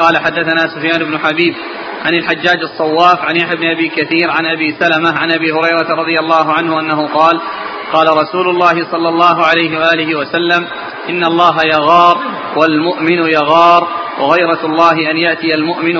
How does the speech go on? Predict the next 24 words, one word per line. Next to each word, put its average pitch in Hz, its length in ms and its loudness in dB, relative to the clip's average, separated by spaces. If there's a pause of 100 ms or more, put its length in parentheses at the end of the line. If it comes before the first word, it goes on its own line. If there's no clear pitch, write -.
ما 151 120 2
حرم 165 440 0
عليه". 151 520 0 (2500)
قال: 175 300 4
"وفي 165 100 -2
الباب 170 260 2 (100)
عن 170 100 0
عائشة 165 400 0
وعبد 165 240 0
الله 165 200 0
بن 156 280 -4
عمر 170 260 0 (240)
رضي 165 180 -2
الله 160 320 -2
عنهم". 170 340 -4 (360)
قال 170 180 2
أبو 160 240 0
عيسى: 165 560 -2
"حديث 160 320 -4
أبي 160 260 -2
هريرة 156 480 0
حديث 156 340 -2
حسن 156 420 -4
غريب". 156 320 2